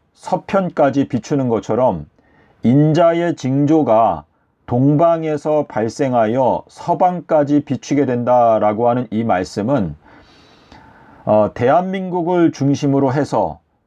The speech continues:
이 사역과 사명이 이루어질 수가 있습니다. 여러분께서 기도원의 삼백 명과 같은 열성을 갖고 일어나기로 결심을 한다면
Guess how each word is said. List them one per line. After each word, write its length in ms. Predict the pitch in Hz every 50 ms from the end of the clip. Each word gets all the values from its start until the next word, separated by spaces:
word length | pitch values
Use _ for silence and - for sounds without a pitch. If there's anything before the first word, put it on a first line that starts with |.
| _ -
이 400 | 120 120 139 147 156 156 151 147
사역과 840 | 143 - - - - 165 170 156 - _ - - 113 98 82 73 - _ _ _ _ _ _ _ _ _
사명이 920 | _ - - - 175 165 165 170 170 165 160 156 156 160 160 147 139 - - -
이루어질 560 | 123 139 143 147 151 151 147 143 131 135 117
수가 500 | - - 131 113 139 139 131 127 - -
있습니다. 600 | 120 107 - 139 127 123 113 110 104 95 87 - _ _ _ _ _ _ _ _ _ _ _ _ _ _ _ _ _ _ _ _ _ -
여러분께서 1000 | 117 127 143 139 143 147 143 - 143 139 127 - 147 139 139 135 131 117 98 - _ _ _ _ _ _ _ _ _ _ _ _ _
기도원의 540 | - - 139 131 160 156 151 151 151 147 139
삼백 480 | - - - 170 175 170 165 175 170
명과 300 | 165 160 156 151 147 143
같은 560 | 127 117 110 - _ - 143 135 120 92 76 73 _ _ _ _ _ _ _ _ _ _ _ _ _ _ _ _ _ _ _ _ _ _ _ _ _ _ _ _ _ - 101
열성을 600 | 101 110 123 127 - - 151 139 139 139 139 -
갖고 640 | - 107 104 - - 110 95 95 107 151 175 190 _ _ _ _ _ _ _ _ _ _ _ -
일어나기로 1040 | 117 123 143 143 147 151 147 139 135 127 117 127 123 127 135 135 120 101 87 - _ _
결심을 520 | - 120 123 117 - - 139 131 135 135
한다면 640 | 123 - 175 165 135 117 104 120 135 113 87 76